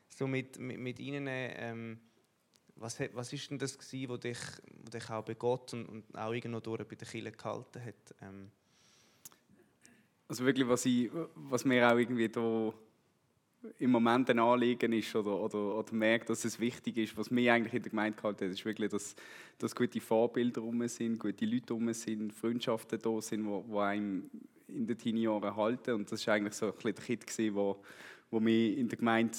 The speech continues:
Speaker 2: drinnen behalten hätte, sozusagen, oder? Und dann, ähm,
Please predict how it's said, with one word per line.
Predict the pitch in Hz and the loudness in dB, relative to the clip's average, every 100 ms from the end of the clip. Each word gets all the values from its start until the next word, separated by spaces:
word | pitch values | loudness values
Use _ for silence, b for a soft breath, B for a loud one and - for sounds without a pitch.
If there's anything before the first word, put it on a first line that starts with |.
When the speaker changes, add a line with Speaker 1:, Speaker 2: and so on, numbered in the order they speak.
| - - | -4 2
Speaker 2:
drinnen | 120 139 135 - - _ _ _ _ - | 4 6 2 -2 -16 _ _ _ _ -6
behalten | 123 123 139 143 | 6 8 8 4
hätte, | 151 151 123 | 4 2 0
sozusagen, | 127 139 - 139 139 131 | 2 2 2 2 2 -2
oder? | 120 127 - _ _ _ _ _ _ - - | -2 -6 -10 _ _ _ _ _ _ -14 -6
Und | 113 - | -6 -2
dann, | 107 107 | 0 2
ähm, | 104 104 - 101 101 98 98 98 | 2 0 -2 0 0 0 0 -2